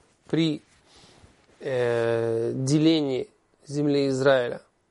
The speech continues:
когда это сделал Йошуа бен Нун, и любое поле, которое человек посвящает, просто купив его как недвижимость.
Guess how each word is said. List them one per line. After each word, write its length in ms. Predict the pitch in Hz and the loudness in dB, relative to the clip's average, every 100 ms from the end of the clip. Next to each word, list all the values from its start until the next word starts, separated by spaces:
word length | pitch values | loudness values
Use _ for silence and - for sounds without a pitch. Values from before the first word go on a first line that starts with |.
| _ _ _ _ _ _ _ _ _ _ _ _ _ _ | _ _ _ _ _ _ _ _ _ _ _ _ _ _
когда 500 | - 127 127 135 127 | -10 -10 0 2 2
это 220 | 120 - | 0 -4
сделал 540 | 123 135 135 123 127 - - | -6 2 2 2 -2 -8 -4
Йошуа 480 | 143 135 - 147 | 0 0 4 2
бен 240 | 131 131 120 | 2 0 -2
Нун, 260 | 127 220 - _ _ _ _ _ _ _ _ _ _ _ | -4 -4 -8 _ _ _ _ _ _ _ _ _ _ _
и 520 | - 202 277 226 214 - _ _ _ _ _ _ _ _ _ | -4 2 4 4 4 0 _ _ _ _ _ _ _ _ _
любое 500 | 147 151 143 190 202 | -6 -4 4 6 6
поле, 320 | 175 220 208 | 4 4 4
которое 300 | 170 170 175 | 2 0 0
человек 280 | 170 180 180 | 2 0 0
посвящает, 880 | - 170 196 180 254 254 220 220 - _ _ _ _ _ _ _ _ | -4 -6 -4 0 2 4 2 0 -6 _ _ _ _ _ _ _ _
просто 320 | - 196 190 156 | 0 0 0 -4
купив 400 | 147 156 175 - | -4 -2 -2 0
его 260 | 131 107 _ _ _ _ _ _ _ _ _ _ _ | -2 -2 _ _ _ _ _ _ _ _ _ _ _
как 180 | - 131 | -8 -4
недвижимость. 640 | 143 135 131 226 220 - | -2 -2 -2 -6 -16 -20